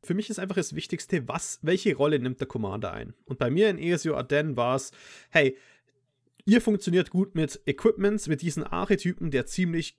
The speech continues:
billig ist. Der, wo ich, wo ich super gute Karten, Colossal, Colossus Hammer, zwanzig Cent, was auch immer. D-, das ist alles so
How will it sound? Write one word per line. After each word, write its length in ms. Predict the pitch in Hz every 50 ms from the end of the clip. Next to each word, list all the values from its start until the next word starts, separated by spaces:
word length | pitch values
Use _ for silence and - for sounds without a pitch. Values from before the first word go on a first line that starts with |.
| _ _
billig 380 | 151 135 113 104 95 - -
ist. 340 | - - - - - - _ _ _
Der, 220 | 135 131 123 123
wo 120 | 131 135 131
ich, 120 | 131 135 -
wo 420 | 147 131 131 139 139 127 131 139
ich 160 | 139 131 135 -
super 420 | - - - - 240 233 214 185
gute 240 | 151 160 170 180 165
Karten, 460 | - 160 143 151 151 - 156 156 143
Colossal, 840 | - - 135 135 143 156 - - 156 156 151 151 147 151 151 151 143 - -
Colossus 400 | - - 131 143 - - 160 131
Hammer, 380 | 135 135 147 156 151 143 147 143 - - - - - - - - - - -
zwanzig 520 | _ - - 147 147 156 151 - 143 127 -
Cent, 300 | - 147 139 143 139 131
was 200 | 135 127 127 -
auch 140 | 131 120 -
immer. 440 | - 143 135 131 123 120 123 117 - _ _ _ _ _ - _ _ _ _ _ _ _ _ _ _ _ _ _ _ _ _ _ _
D-, 200 | - - - 185 -
das 140 | - 233
ist 180 | 226 - - -
alles 320 | - 220 254 254 226 -
so 880 | - - 185 160 147 139 143 196 220 254 269 277 262 247 226 190 -